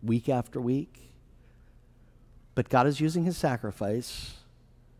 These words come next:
to bring him glory, to change lives.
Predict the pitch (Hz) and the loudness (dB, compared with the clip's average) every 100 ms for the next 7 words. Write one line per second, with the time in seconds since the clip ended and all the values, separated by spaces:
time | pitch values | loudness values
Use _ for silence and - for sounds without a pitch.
0 | - - - - - - - - - 135 | -20 -20 -20 -20 -20 -20 -20 -20 -6 0
1 | 131 131 151 131 113 104 104 110 - - | 2 4 2 2 2 0 -2 -8 -18 -20
2 | - - - - - - 131 127 123 110 | -20 -20 -20 -12 -10 -2 0 0 0 -2
3 | 101 101 - - | -2 -6 -12 -20